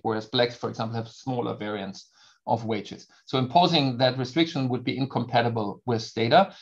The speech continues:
And you would always, using the two-stage procedure, you would then always end up using the Andrews two thousand seventeen procedure,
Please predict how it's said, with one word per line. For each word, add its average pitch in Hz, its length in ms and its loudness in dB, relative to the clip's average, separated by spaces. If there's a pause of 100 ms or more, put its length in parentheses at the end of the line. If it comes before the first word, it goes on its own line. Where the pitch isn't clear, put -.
(120)
And 139 120 2
you 143 80 6
would 160 300 4
always, 156 640 4
using 135 320 0
the 123 120 -2
two-stage 147 380 2
procedure, 151 420 -2 (220)
you 147 100 8
would 147 160 4
then 147 120 8
always 156 360 6
end 143 180 0
up 135 120 2
using 131 300 0
the 120 160 -2
Andrews 127 280 0
two 120 80 -6
thousand 123 320 -2
seventeen 113 460 -2
procedure, 208 540 -6